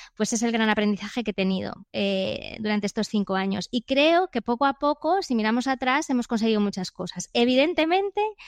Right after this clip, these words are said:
siempre digo que tenemos muchísimas cosas que conseguir, ¿eh? Y, y estamos en crecimiento y tenemos muchísimos retos y yo no me voy nunca a casa tranquila al cien por cien pensando que lo tengo todo hecho, todo lo contrario. O sea,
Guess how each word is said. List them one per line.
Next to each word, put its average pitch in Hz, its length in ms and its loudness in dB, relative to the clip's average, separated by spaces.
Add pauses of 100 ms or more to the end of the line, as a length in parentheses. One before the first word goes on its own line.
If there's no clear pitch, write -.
(160)
siempre 240 320 2
digo 254 220 4
que 240 100 -2
tenemos 214 300 0
muchísimas 214 680 0
cosas 196 260 -4
que 202 100 -10
conseguir, 180 560 -4
¿eh? 247 200 0
Y, 214 280 -2
y 208 160 -2
estamos 196 300 -4
en 214 100 2
crecimiento 262 880 2 (640)
y 240 80 -2
tenemos 233 300 4
muchísimos 214 420 2
retos 269 680 0
y 214 420 -2
yo 247 140 6
no 277 140 4
me 269 80 4
voy 247 180 6
nunca 247 240 6
a 226 60 4
casa 240 320 2
tranquila 226 420 4
al 247 80 2
cien 226 180 8
por 220 160 2
cien 247 280 2
pensando 220 400 4
que 226 60 4
lo 220 60 6
tengo 208 220 4
todo 190 180 0
hecho, 226 360 -2
todo 208 100 -2
lo 220 100 0
contrario. 214 640 0
O 208 60 -6
sea, 196 200 -2